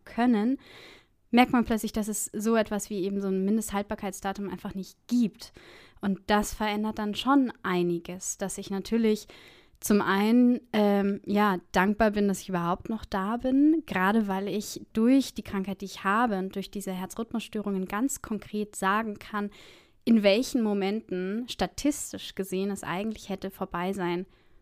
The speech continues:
können oder sollen oder wie auch immer. Ähm, und ich deswegen ganz konkret sagen kann, was hätte ich nicht mehr erlebt. Und jetzt weiß ich natürlich, dass das in Zukunft auch so ist und dass, ähm, ja, es natürlich auch andere Gründe gibt, weswegen man <laughs> sterben kann und nicht nur eine Herzrhythmusstörung und man dann doch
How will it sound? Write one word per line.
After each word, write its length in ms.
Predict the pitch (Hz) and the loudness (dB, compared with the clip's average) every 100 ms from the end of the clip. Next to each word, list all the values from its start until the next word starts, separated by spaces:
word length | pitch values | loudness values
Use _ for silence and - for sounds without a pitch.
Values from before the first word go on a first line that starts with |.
| _ - | _ -12
können 400 | - 175 175 175 | -6 0 0 0
oder 260 | 170 165 | -4 -4
sollen 480 | 170 170 170 170 170 | -2 -2 2 2 0
oder 260 | - 170 185 | -2 -6 -6
wie 120 | 175 | -8
auch 120 | - | -8
immer. 360 | - 180 196 247 - - - _ 208 | -6 -2 -2 -6 -12 -20 -20 _ -4
Ähm, 280 | 190 190 | -2 -2
und 120 | 185 - | -4 -4
ich 60 | |
deswegen 320 | 208 208 220 | -4 -2 -2
ganz 260 | 202 220 233 | 0 -2 -2
konkret 360 | 247 220 214 208 | -4 -4 -4 -2
sagen 260 | 190 208 | -2 -2
kann, 180 | 214 202 | -4 -4
was 260 | 190 - - | -4 -4 -6
hätte 180 | 226 | -4
ich 220 | 226 208 220 | -4 -4 -6
nicht 240 | 214 - | -6 -6
mehr 180 | 190 175 | -4 -4
erlebt. 540 | 175 196 170 - - _ | -2 0 -2 -4 -18 _
Und 160 | 202 196 | -2 -2
jetzt 160 | 190 208 | 0 2
weiß 180 | 202 | 2
ich 80 | 214 | 2
natürlich, 300 | 208 220 202 | -4 -4 -4
dass 140 | 190 180 | -4 -6
das 140 | 175 | -8
in 120 | 180 | -8
Zukunft 500 | - 226 208 190 - - | -4 -4 -4 -8 -14 -2
auch 200 | 254 190 | 0 0
so 160 | - 165 | -4 -8
ist 220 | 156 - | -8 -8
und 100 | 180 | -6
dass, 180 | 175 - - - - - _ - | -8 -10 -18 -20 -20 -20 _ -4
ähm, 420 | 190 185 180 185 _ | 0 2 0 -2 _
ja, 260 | 233 254 196 _ | 0 0 -2 _
es 160 | 196 202 | -6 -4
natürlich 320 | 190 202 185 | -4 -4 -4
auch 100 | - | 0
andere 260 | 226 240 | 2 2
Gründe 300 | - 202 214 | 4 4 4
gibt, 260 | 185 196 202 | 2 -2 -2
weswegen 360 | 202 190 196 185 | -4 -2 0 0
man 140 | 175 | -2
<laughs> 20 | |
sterben 400 | - 208 214 208 | 0 2 4 2
kann 200 | 214 196 | 0 -2
und 100 | 185 | -2
nicht 120 | 196 | -4
nur 100 | 196 | -2
eine 160 | 185 185 | -2 -2
Herzrhythmusstörung 800 | 180 - 226 208 - 185 185 202 | -6 -8 -8 -6 -6 -8 -4 -2
und 120 | 190 | 0
man 120 | 196 | 0
dann 160 | 202 196 | 0 0
doch 260 | 233 - | 0 0